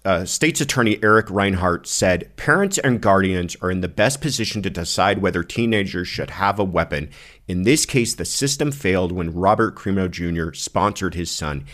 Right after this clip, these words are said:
He knew what he knew, and he signed the form anyways."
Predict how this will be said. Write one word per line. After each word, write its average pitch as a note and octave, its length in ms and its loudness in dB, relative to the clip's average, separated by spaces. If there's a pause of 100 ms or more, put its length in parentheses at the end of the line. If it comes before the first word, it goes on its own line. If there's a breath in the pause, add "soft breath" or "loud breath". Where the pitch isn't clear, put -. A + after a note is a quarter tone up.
(200 loud breath)
He - 140 -6
knew A2 400 6
what D3 280 2
he C3+ 180 -6
knew, F#2 420 0 (340 soft breath)
and G2 120 0
he G2 120 0
signed F#2 480 0
the G2 60 0
form E2+ 540 -6
anyways." C#2+ 600 -6